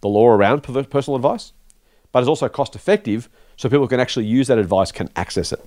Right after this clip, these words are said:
And that is literally the first, second, and third biggest problem with financial advice right now. So I don't have a really good answer for you.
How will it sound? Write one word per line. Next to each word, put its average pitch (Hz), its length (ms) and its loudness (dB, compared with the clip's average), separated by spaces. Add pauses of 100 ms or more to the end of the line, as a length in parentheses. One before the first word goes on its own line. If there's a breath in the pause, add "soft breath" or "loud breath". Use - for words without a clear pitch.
(640 soft breath)
And 120 120 -6
that 175 120 4
is 165 240 -2
literally 127 540 -2
the 98 80 -2
first, 143 320 4
second, 120 160 -4
and 110 100 -4
third 117 240 0
biggest 101 220 -4
problem 101 160 2
with 95 100 2
financial 92 360 0
advice 76 320 -4
right - 120 -2
now. - 140 -12 (920 soft breath)
So 156 340 2
I 185 80 0
don't 233 220 -2
have 147 100 -6
a 160 60 0
really 127 260 -2
good 131 140 2
answer 139 220 -2
for 95 180 -2
you. 65 100 -8